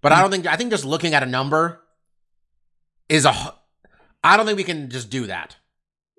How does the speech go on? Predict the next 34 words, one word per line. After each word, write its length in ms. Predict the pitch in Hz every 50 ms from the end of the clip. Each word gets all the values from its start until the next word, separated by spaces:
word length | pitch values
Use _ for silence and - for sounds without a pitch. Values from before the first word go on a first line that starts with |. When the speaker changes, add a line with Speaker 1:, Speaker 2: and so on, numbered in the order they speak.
| _ _
Speaker 1:
You 100 | 135 170
understand 220 | 202 202 220 214 202
what 60 | 190
I 40 | 180
mean? 260 | 180 180 190 190 185
Kind 220 | 190 180 180 175
of 60 | 170
like, 120 | 165 156 135
we 140 | 175 202 226
really 160 | 240 247 233
can't, 180 | 226 220 190 160
you 60 | 175
gotta 160 | 220 220 180
kinda 160 | - 175 156 -
see 240 | - - 180 185 147
the 140 | 135 131
impact 420 | 131 127 117 110 92 78 - - -
when 80 | 120
we're 80 | 120 120
determining 340 | 117 107 131 131 120 107 98
damage. 400 | 113 110 117 120 131 143 143 143
Like, 380 | 123 117 113 107 104 - - - 233
Speaker 2:
N-, 240 | 269 302 294 - _ -
no, 160 | 294 302 277
Speaker 1:
you 40 | 254
get 40 | 285
Speaker 2:
for 40 | 269
Speaker 1:
what 80 | 254
I 40 | 247
Speaker 2:
sure. 120 | 247 190
Speaker 1:
mean? 120 | 254 233 220
Like, 160 | 190 165 190
Speaker 2:
And, 120 | 196 185
Speaker 1:
yeah. 220 | 160 135 117 98